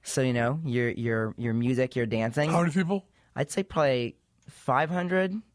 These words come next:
Speaker 2: Oh,
Speaker 1: to
Speaker 2: small.
Speaker 1: six hundred these days. There was maybe a hundred twenty the first year. It's been going for nine or ten years. Um, and, yeah, it's like a festival of building stuff.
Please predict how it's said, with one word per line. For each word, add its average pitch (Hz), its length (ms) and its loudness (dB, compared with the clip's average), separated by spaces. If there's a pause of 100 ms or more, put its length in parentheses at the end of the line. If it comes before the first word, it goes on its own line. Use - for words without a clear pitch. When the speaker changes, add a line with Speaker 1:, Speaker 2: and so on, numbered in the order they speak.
(180)
Speaker 2:
Oh, 180 140 4
Speaker 1:
to 147 80 0
Speaker 2:
small. 180 120 2
Speaker 1:
six 165 140 0
hundred 180 380 0 (600)
these 175 200 0
days. 185 460 -2 (440)
There 147 60 -6
was 127 100 -6
maybe 131 220 2
a 120 40 0
hundred 139 340 0
twenty 147 260 0
the 156 80 0
first 156 280 -2
year. 180 240 0 (420)
It's - 100 -20
been 127 120 -2
going 127 160 -2
for 123 480 -2 (240)
nine 120 140 -2
or 127 60 -2
ten 135 200 -2
years. 139 320 0 (560)
Um, 107 500 0 (260)
and, 120 560 0 (340)
yeah, 202 100 0
it's - 120 -2
like 165 80 2
a 160 40 -4
festival 170 360 0
of 117 140 -6
building 131 280 0
stuff. - 260 -8